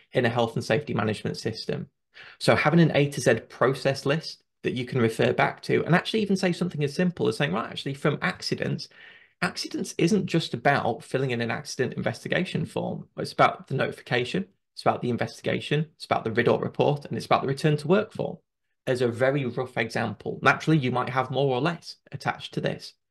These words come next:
but fundamentally taking an A to Z list approach that you've already kind of linked to as part of your business, uh, kind of risk process list can be really useful. I appreciate kind of time is of the essence as part of this. So I'm gonna flick through a couple of other bits on a more, like,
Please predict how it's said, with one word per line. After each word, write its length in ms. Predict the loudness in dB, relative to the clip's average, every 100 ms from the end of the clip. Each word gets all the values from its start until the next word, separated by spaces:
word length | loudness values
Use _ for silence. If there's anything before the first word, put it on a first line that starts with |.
| -20 -20 -20 _
but 160 | 0
fundamentally 640 | 6 8 8 6 4 4 0
taking 400 | 2 0 2 0
an 160 | 0
A 120 | 2 0
to 140 | 0
Z 160 | 2 4
list 280 | 4 0 -2
approach 580 | 0 2 2 -2 -14 _
that 120 | 0
you've 140 | 2 6
already 240 | 6 6
kind 240 | 2 -2 0
of 100 | -2
linked 300 | -4 -4 -4
to 180 | 0
as 100 | 0
part 300 | 0 0 0
of 100 | 0
your 80 | -4
business, 380 | -2 -2 -4 -8 -12 _ _ _ _ _
uh, 260 | 0 2 0 -4 _ _
kind 120 | -4
of 120 | -2
risk 320 | -2 -4 -10 -2
process 540 | 0 0 -2 -4 -10
list 400 | 0 0 0 -10 -16 -20 -20 _ -4
can 140 | 0
be 120 | 2
really 300 | 2 4 4
useful. 520 | 2 -6 -8 -8 -8 _ _ _ _ _ _ -20 -20 -20 _ _ -6
I 60 |
appreciate 480 | -2 6 8 8 4
kind 180 | 4 4
of 80 | 4
time 320 | 4 4 4
is 100 | 4
of 100 | 2
the 120 | 2
essence 380 | 0 -4 -8 -8
as 100 | -8
part 280 | 0 0 2
of 60 |
this. 220 | -4 -4
So 100 | -6
I'm 80 | -4
gonna 140 | -2 -2
flick 320 | 4 2 2
through 220 | 2 4
a 60 | 4
couple 280 | 0 2
of 80 | 2
other 120 | 2 0
bits 340 | 0 0 -4
on 100 | -4
a 140 | -4 0
more, 180 | 0 0
like, 200 | -2